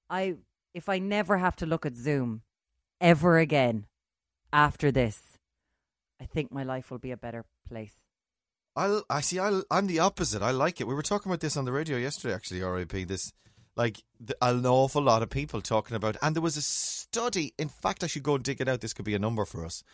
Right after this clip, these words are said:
Speaker 2: Uh, a study done by, is it in Co-, it, I think it was U C C that did the study, but the
Speaker 1: Mm-hmm.
Speaker 2: result, the result of the study was Dublin, uh, rather Dublin's greater area, and I, that would include all the way down to Longford and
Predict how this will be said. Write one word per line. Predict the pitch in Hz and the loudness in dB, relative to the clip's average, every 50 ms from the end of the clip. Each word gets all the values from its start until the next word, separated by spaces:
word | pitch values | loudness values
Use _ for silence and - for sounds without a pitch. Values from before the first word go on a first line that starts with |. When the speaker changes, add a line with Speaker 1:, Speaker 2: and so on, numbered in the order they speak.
| - _ _ _ _ _ _ _ - | -20 _ _ _ _ _ _ _ -6
Speaker 2:
Uh, | - 107 110 110 110 110 110 - | -2 0 0 2 2 2 0 0
a | - 123 127 | 0 0 0
study | 123 - - - 160 160 156 160 147 151 147 139 | 0 0 0 2 0 0 2 0 -4 -4 -6 -8
done | 117 101 - 139 131 135 135 135 131 | -8 -2 0 2 2 2 0 -2 -4
by, | 113 - 123 117 117 113 113 110 110 110 107 110 110 110 110 107 104 104 98 - - - - - _ - - - - - 78 - | -2 0 2 4 4 4 4 4 4 2 2 0 0 -2 -4 -6 -6 -8 -10 -12 -16 -20 -20 -20 _ -20 -20 -18 -18 -18 -18 -12
is | - 104 110 120 | -10 -8 -6 -4
it | 120 | -4
in | 120 | -6
Co-, | 107 - - - 147 147 131 - - - | -6 -8 -6 -4 -2 -2 -2 -4 -8 -8
it, | 139 139 - - | -8 -6 -4 -2
I | 131 123 | -2 0
think | 165 180 | 0 0
it | |
was | 185 175 151 | -2 -2 -2
U | 175 208 | -2 -2
C | 208 - 220 | -2 -2 -2
C | 202 - 214 196 | -2 -2 0 0
that | 190 160 | 0 0
did | - 185 175 151 | 2 0 0 0
the | 143 | 0
study, | 123 - - 113 98 95 104 117 120 _ _ _ _ _ _ _ - | -4 -2 -2 -2 0 0 -2 -2 -4 _ _ _ _ _ _ _ -4
but | 170 165 | 0 2
the | 139 | 4
Speaker 1:
Mm-hmm. | 131 | 4
Speaker 2:
result, | 127 135 147 143 139 139 139 - | 4 4 4 4 4 4 2 0
the | 127 123 | -2 0
result | 120 113 107 143 151 147 - - | 0 0 2 2 2 2 0 2
of | - 151 165 156 | 2 2 2 2
the | 147 135 | 0 -4
study | - - 135 120 117 113 | -2 0 0 0 0 0
was | 107 110 107 104 90 85 | 2 4 4 2 2 -2
Dublin, | 87 - 151 156 117 110 90 85 101 104 - _ _ _ _ _ _ _ _ - | -4 0 0 0 2 0 -4 -4 -6 -8 -10 _ _ _ _ _ _ _ _ -2
uh, | 101 107 104 - 110 | 0 2 2 2 2
rather | 107 135 131 113 113 | 2 2 2 2 0
Dublin's | 98 139 139 120 123 117 113 101 - | 0 0 0 0 0 -4 -4 -6 -8
greater | - - 117 127 127 123 113 110 117 | -6 -2 -2 0 0 0 0 -2 -2
area, | - 117 120 113 104 95 92 92 - - | 0 0 0 0 0 0 -4 -4 -4 -4
and | 104 104 | -2 -2
I, | 104 107 104 87 _ _ - | -2 -2 -4 -8 _ _ -8
that | - 117 110 | -6 -6 -6
would | 107 107 101 | -4 -4 -4
include | 101 98 92 - 104 98 95 90 | -4 -6 -6 -2 -2 0 0 2
all | 95 95 | 0 0
the | 92 | 0
way | 95 92 | -2 -2
down | 87 98 92 85 | -2 -2 -4 -4
to | - 90 | -6 -6
Longford | 82 87 92 101 92 - 82 80 80 - | -4 -4 -4 -4 -4 -6 -8 -8 -8 -8
and | 71 82 85 80 | -10 -10 -10 -10